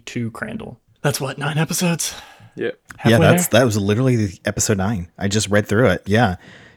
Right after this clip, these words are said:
Speaker 3: Episode ten
Speaker 2: I
Speaker 3: was
Speaker 2: don't
Speaker 3: us going, was, no.
Speaker 2: Yeah.
Speaker 3: N-
Speaker 2: Episode, episode nine was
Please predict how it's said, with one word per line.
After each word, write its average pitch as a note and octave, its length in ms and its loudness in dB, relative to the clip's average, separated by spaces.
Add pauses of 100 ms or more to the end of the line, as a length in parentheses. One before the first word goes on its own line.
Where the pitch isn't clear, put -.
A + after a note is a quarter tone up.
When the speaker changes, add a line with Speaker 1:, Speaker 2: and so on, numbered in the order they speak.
(160)
Speaker 3:
Episode B2 480 4
ten C3 260 4
Speaker 2:
I B2 60 6
Speaker 3:
was G2+ 100 4
Speaker 2:
don't G#2 120 2
Speaker 3:
us G2+ 160 0
going, G2+ 840 0
was, G2 460 2
no. B2 200 4
Speaker 2:
Yeah. G2 320 4
Speaker 3:
N- F#2 280 -4
Speaker 2:
Episode, B2+ 500 0
episode A#2 680 -4 (120)
nine A2+ 460 -4
was G#2 340 -8